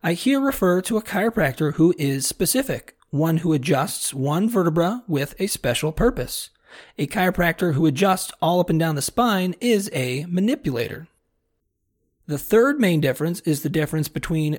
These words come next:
drugless care and drug-oriented care. Chiropractors do not prescribe pharmaceuticals, while osteopaths initially did not prescribe pharmaceuticals,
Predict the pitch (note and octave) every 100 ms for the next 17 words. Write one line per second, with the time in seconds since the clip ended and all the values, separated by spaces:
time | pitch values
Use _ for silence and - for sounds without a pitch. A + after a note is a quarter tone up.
0 | D#3 D3 C#3+ D#3 G#3 - E3+ C#3 D#3+ -
1 | D3 C#3 D#3 D#3+ C3 A#2+ C3 - A#3 C4+
2 | E3 B2 - A2+ F2+ - _ _ _ _
3 | _ _ _ _ _ - F#3+ A3 B3 F#3+
4 | D3 E3 D3+ C#3 C#3 B3 A3+ F3+ F3+ G3+
5 | - E3 D3 D#3+ E3 E3+ E3+ A3+ E3+ C#3+
6 | D3+ C#3 C#3 D#3 B3 F3+ F3+ - A#3 D4
7 | - F3 - A#2 C#3 - - E3+ A#3 -
8 | F#3+ E3+ C3+ D3 C#3 G3 D4+ G3 - D#3+
9 | C#3+ C#3+ D3+ C#3 B2+ C#3+ C3+ C3+ D3 F3+